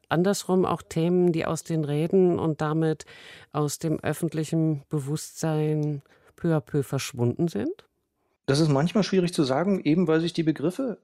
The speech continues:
Speaker 2: ändern. Also ein Beispiel, der Begriff Ozon oder der Begriff F C K W, die ja für eine, ähm, bestimmte Form der Umweltzerstörung stehen, die sind verschwunden aus den Debatten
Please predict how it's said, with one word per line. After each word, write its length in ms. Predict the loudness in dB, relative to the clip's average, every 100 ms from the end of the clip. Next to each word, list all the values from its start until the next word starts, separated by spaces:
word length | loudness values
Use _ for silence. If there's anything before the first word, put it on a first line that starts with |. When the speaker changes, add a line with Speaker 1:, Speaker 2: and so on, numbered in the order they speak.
| _ -2
Speaker 2:
ändern. 600 | 0 0 -4 -6 -12 -18 _ _ _ _ -12
Also 340 | -6 -6 -6 -4
ein 400 | -2 -2 -4 -8 _ _
Beispiel, 880 | -12 -10 -4 0 2 2 4 4 4 -2 -18 -20 _ _ 0
der 120 | 2
Begriff 320 | 4 2 2
Ozon 760 | 2 0 2 2 2 0 -6 -10
oder 200 | -2 0
der 120 | 0
Begriff 320 | -2 -4 -6 -10
F 140 | -6
C 140 | -4
K 220 | 0 -2 0
W, 340 | 0 -2 -6 -10
die 80 | -4
ja 160 | -2 -2
für 280 | -2 -2
eine, 540 | -2 -2 -2 -4 -4 -6
ähm, 420 | -4 -4 -4 -6
bestimmte 340 | -8 -6 -6 -6
Form 200 | -4 -2
der 100 | -2
Umweltzerstörung 1000 | -2 0 0 0 -6 -4 -2 -2 -4 -6
stehen, 480 | -12 -4 -2 -2 -6 -14 -12 -2
die 60 |
sind 180 | 2 2
verschwunden 420 | 2 4 4 4
aus 140 | 0 -2
den 100 | -2
Debatten 520 | 0 -2 -2 -8